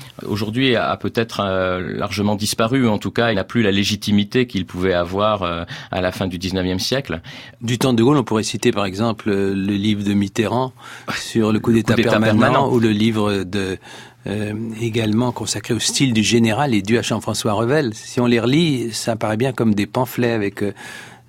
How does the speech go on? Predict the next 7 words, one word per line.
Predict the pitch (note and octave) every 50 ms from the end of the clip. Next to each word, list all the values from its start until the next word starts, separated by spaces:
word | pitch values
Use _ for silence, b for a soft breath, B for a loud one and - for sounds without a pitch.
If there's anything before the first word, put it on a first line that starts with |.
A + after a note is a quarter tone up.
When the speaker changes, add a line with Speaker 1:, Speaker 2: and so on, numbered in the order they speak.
| -
Speaker 2:
euh, | F#2+ F#2+ G2
les | G2 G2 G2 G2 G#2+
outrances, | G#2 - - A2 A2+ A#2 A#2+ B2+ A#2+ - - -
euh, | G#2+ F#2+ G2 G2+ G2+ G2+
le | G#2 G#2+ G#2
brio, | G#2+ G#2+ A#2 A2+ A2 A2 A2+ A#2+ C3+ C#3 C3
euh, | A#2 G#2 F#2+ G2 F#2+